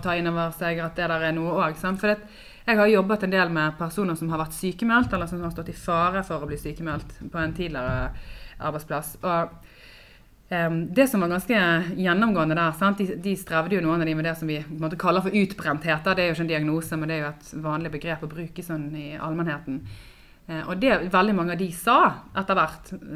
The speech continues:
som vi hadde hatt litt terapi, det var jo at når de snudde seg og så tilbake, så erkjente de at jeg har hatt symptomer på dette her veldig lenge, men jeg har ikke tatt det på alvor.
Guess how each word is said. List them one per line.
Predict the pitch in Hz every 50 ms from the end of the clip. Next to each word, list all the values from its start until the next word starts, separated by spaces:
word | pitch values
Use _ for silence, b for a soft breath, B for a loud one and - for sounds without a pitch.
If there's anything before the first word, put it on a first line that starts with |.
| 160
som | 165 190 175 170
vi | 165
hadde | 160 156 156
hatt | 160 160 165 170
litt | 151 165
terapi, | 156 147 143 143 - 156 143 151
det | 170 180
var | 269 269 202
jo | 196
at | - - - - b b b b b b b b
når | - 190 180 175 175 170
de | 185 180
snudde | 180 - 180 185 214 214
seg | - 190 165
og | 165
så | - 165 151
tilbake, | 160 160 156 147 151 - - - 277 269
så | - 190 160
erkjente | 160 156 - 202 196 175 - - 151 143
de | 143 139
at | 147 151 - - - - - - - _
jeg | 196 208 180
har | 160 180
hatt | 220 - -
symptomer | - 175 165 185 220 196 151 131
på | - 156
dette | 147 143 -
her | 190 190 165
veldig | 156 143 185 185 156
lenge, | 139 151 175 147 - - -
men | 190
jeg | 202 214
har | 262 262 262
ikke | 233 233 - 311 -
tatt | 214 208 -
det | 165
på | 180 -
alvor. | 151 156 175 170 - -